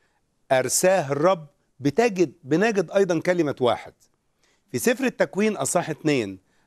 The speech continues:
عدد أربعة وعشرين بيقول: "لذلك يترك الرجل أباه وأمه ويلتصق بامرأته ويكونان جسداً واحداً". في اللغة العبرية واحد هنا عن الأسرة تعني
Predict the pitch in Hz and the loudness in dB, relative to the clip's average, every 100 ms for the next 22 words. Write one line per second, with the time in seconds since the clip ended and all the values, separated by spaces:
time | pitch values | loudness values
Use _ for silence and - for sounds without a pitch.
0 | - 143 139 123 123 131 180 151 110 - | -4 0 0 -2 -2 2 2 0 -4 -8
1 | 117 110 92 87 _ _ - _ _ 117 | -4 -4 -4 -10 _ _ -20 _ _ -2
2 | 131 156 208 196 170 226 214 - 170 208 | 0 2 2 2 2 2 2 2 2 2
3 | - 151 147 147 175 160 127 127 151 151 | -2 -4 0 2 2 0 -2 0 0 0
4 | 131 117 113 107 85 76 _ _ _ _ | 0 0 -2 -8 -10 -14 _ _ _ _
5 | 117 131 135 - 220 220 202 165 156 160 | 0 2 2 0 -2 -2 -2 0 0 2
6 | 170 175 202 147 95 90 - _ _ 143 | 2 2 0 -2 -12 -14 -20 _ _ 0
7 | 143 139 147 160 190 190 147 110 120 185 | 2 2 0 0 2 2 -2 -4 0 0
8 | 196 185 196 202 185 _ _ - 135 127 | 2 0 0 -2 -6 _ _ -2 0 0
9 | 139 101 85 - _ _ _ _ _ - | -2 -4 -8 -16 _ _ _ _ _ -2
10 | 156 262 285 202 170 160 147 117 123 214 | 2 2 2 0 0 2 2 4 4 4
11 | 262 - 175 131 143 196 - _ _ _ | 2 -2 -2 0 0 -2 -6 _ _ _
12 | _ 120 135 131 175 180 196 202 - _ | _ -2 0 0 0 2 0 0 -4 _
13 | _ _ _ _ _ _ - 214 214 220 | _ _ _ _ _ _ 0 2 0 -2